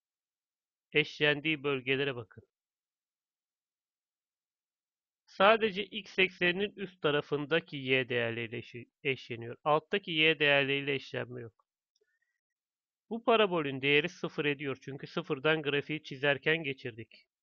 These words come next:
Sıfırdan başlıyor görüntü kümesi. Sıfır dahil. Artı sonsuza kadar. Şimdi B şıkkına gelelim.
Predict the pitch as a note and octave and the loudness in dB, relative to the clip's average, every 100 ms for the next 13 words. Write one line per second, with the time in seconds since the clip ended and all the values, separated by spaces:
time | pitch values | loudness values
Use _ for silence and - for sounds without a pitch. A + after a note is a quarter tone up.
0 | _ _ G2 G#3+ D#3 C3+ B2+ B2 A#2+ - | _ _ -4 -2 0 0 0 -2 -6 -10
1 | A#2+ A#2 A#2+ A#2 A#2 A#2 A#2 A#2+ - G3+ | -12 -10 -10 -10 -12 -16 -12 -12 -12 -16
2 | - _ _ _ _ _ _ C#3 C3+ A#2+ | -16 _ _ _ _ _ _ -8 -6 -4
3 | B2 B2 C3 A3 - _ _ _ _ _ | -2 -2 -4 -8 -12 _ _ _ _ _
4 | _ - C#3 C3+ D#3 - C3+ A#2+ A#2+ A#2+ | _ 2 2 2 -6 -6 -6 -8 -12 -12
5 | - A2 A2 - - _ _ _ _ _ | -12 -14 -16 -18 -20 _ _ _ _ _
6 | _ _ _ _ _ _ _ _ _ _ | _ _ _ _ _ _ _ _ _ _
7 | _ _ _ _ _ _ _ _ _ _ | _ _ _ _ _ _ _ _ _ _
8 | _ _ _ _ _ _ _ _ _ _ | _ _ _ _ _ _ _ _ _ _
9 | _ _ _ _ _ _ _ _ - B3+ | _ _ _ _ _ _ _ _ -8 -6
10 | A#3+ D4 C4+ C4+ - G3 F#3 E3+ - C3+ | -2 -2 -2 -4 2 4 4 0 -8 -8
11 | A#2+ A2 G#2+ A2 G#2 | -8 -8 -10 -12 -16